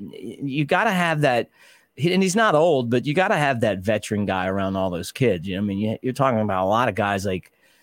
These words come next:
you know, how old's Alcantara? You know, can, is he even old enough to drink? I mean, you know what I mean? Like, you got all these guys, like, we can't have the champagne. Here's grape juice, you know,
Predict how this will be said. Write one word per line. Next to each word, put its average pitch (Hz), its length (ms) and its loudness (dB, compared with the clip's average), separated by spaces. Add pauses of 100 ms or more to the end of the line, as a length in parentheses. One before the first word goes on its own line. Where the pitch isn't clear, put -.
(480)
you 117 80 -6
know, 92 80 -2
how 127 180 2
old's 113 480 0
Alcantara? 107 640 0
You 90 140 -12
know, 104 220 -4
can, 113 220 -2
is 101 140 -12
he 127 100 4
even 123 220 4
old 139 220 2
enough 110 280 0
to 95 60 -12
drink? 90 360 -8
I - 20 -6
mean, 110 180 -2
you 117 100 2
know 127 120 4
what 135 120 6
I - 20 4
mean? 151 200 4
Like, 127 180 0
you - 60 -14
got 147 160 4
all 147 220 4
these 139 220 2
guys, 151 420 2
like, 127 220 0
we 131 60 -6
can't 190 260 2
have 208 160 2
the 196 80 2
champagne. 220 640 4
Here's 185 260 2
grape 202 260 0
juice, 113 320 -2
you 120 80 0
know, 127 160 2